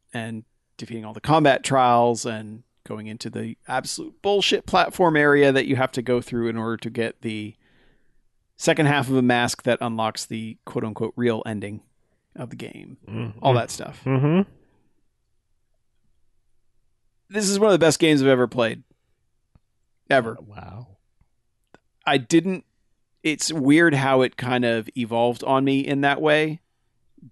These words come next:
Speaker 1: but I absolutely love the world. I love how the story is told in bits and pieces. Um, I love how different all the boss fights feel, which you realize, uh,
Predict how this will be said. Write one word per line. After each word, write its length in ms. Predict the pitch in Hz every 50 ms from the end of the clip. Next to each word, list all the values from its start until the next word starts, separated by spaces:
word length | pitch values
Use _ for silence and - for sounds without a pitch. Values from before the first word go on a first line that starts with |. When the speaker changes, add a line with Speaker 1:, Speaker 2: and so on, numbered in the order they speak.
| _ -
Speaker 1:
but 280 | 131 123 120 120 - _ -
I 300 | - 131 123 123 120 120 - -
absolutely 380 | 135 123 - - 151 139 135
love 180 | 131 131 131 120
the 80 | 127 123
world. 460 | 120 131 139 139 139 135 139 131 -
I 120 | - 123 123
love 260 | 120 123 120 117 110
how 160 | 120 120 117
the 100 | 113 117
story 520 | - - - 127 120 120 120 120 120 117
is 460 | 117 - - 120 110 110 113 110 - -
told 400 | - - - 127 123 123 117 120
in 120 | 113 110
bits 220 | 110 113 - -
and 100 | 120 113
pieces. 720 | - - 139 139 135 - 131 127 123 123 113 - - - _ _ _ _ _ _ _ _ _ _ _ _ _ _ _ -
Um, 280 | 120 113 113 113 113 - _ _ _ _ -
I 80 | 131
love 220 | 123 120 120 117 110
how 400 | 117 120 120 113 113 113 - - _ _ _ _ _ _ _ _ _ _ _ _ -
different 400 | 143 139 120 - 139 135 127 -
all 160 | - 131 123 120
the 80 | 117
boss 300 | 110 117 117 117 113 -
fights 300 | - 127 117 110 - -
feel, 420 | - 131 127 127 131 131 131 131 -
which 320 | - 127 120 - - -
you 100 | 123 120
realize, 840 | 113 110 123 131 131 131 127 127 127 127 127 127 123 - - - - _ -
uh, 300 | 123 117 117 117 117 117